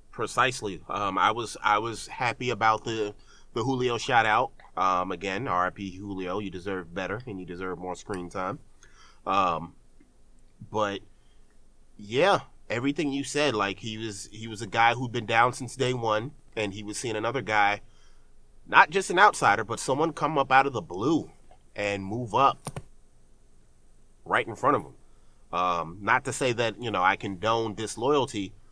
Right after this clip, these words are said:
but, um, I saw where, you know, y-, you can't, I mean, I'm not gonna say you can't fault him, but from a writing standpoint,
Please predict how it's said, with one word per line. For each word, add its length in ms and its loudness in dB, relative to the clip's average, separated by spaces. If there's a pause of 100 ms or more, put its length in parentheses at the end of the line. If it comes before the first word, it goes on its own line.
(340)
but, 220 2
um, 420 0
I 140 0
saw 240 0
where, 180 0
you 160 -6
know, 360 -4
y-, 200 -14 (280)
you 140 -14
can't, 380 0 (800)
I 100 2
mean, 160 -2
I'm 60 2
not 180 2
gonna 140 -4
say 120 -6
you 120 -8
can't 220 -6
fault 260 -2
him, 120 -8
but 200 -6 (760)
from 220 4
a 160 8
writing 360 6
standpoint, 580 6